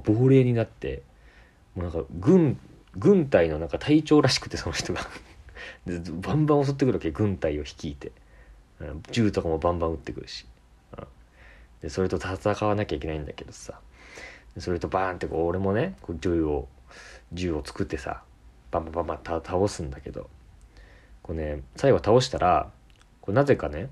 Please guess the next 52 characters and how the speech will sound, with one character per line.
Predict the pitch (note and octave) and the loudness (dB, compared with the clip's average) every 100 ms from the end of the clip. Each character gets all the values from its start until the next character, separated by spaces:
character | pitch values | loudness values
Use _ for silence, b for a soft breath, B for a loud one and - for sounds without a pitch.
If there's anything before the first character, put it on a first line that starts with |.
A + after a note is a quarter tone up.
| - | -10
そ | F2+ | -6
の、 | D#2+ D2+ B B B B _ - _ _ | -4 -6 B B B B _ -20 _ _
そ | - E2 | -6 -6
い | |
つ | - D2 | -4 -6
が、 | C#2 - | -6 -10
そ | E2 | -10
の、 | D#2 C#2+ C2+ C2+ - - - - | -8 -8 -8 -10 -12 -18 -20 -4
親、 | F2 D#2+ D#2 - _ - - - | 0 2 0 -4 _ -20 -20 -8
ビ | F#2 F2+ | -4 -2
ー | |
ビ | F#2 | -2
ー | |
の | E2 | 0
親 | F2+ F2+ | 0 2
と | D#2 | 0
思 | D2+ | 0
わ | D#2 | -4
れ | D2 | -4
る | |
人 | C2+ E2 | -8 -2
が、 | D#2+ F#2+ D2 B B - | 2 2 0 B B -8
ビ | D3+ E3+ | -2 2
ー | |
ビ | F#3 | 2
ー | |
じ | B2+ | 2
ゃ | |
な | E2+ | -2
く | E2+ | -6
て、 | - | -4
な | A2 | 0
ぜ | E3 | 0
か | - | -2
サ | - G3 | 0 2
ム | A#2+ | 2
に、 | A2 C3+ C3 b b _ _ | 0 -2 -4 b b _ _
「お | F2+ | -4
前 | G#2 C3 B2 | 0 2 2
が | B2 - | 0 -4
本 | - B2 | -2 0
物 | B2 A#2 | 0 -2
の | |
架 | A#2 - | -6 -6
け | B2 G#2+ | -6 -6
橋 | G2 | -10
に | |
な | F#2+ | -10
る | G2 | -10
ん | F#2 | -10
だ」 | |
っ | - | -12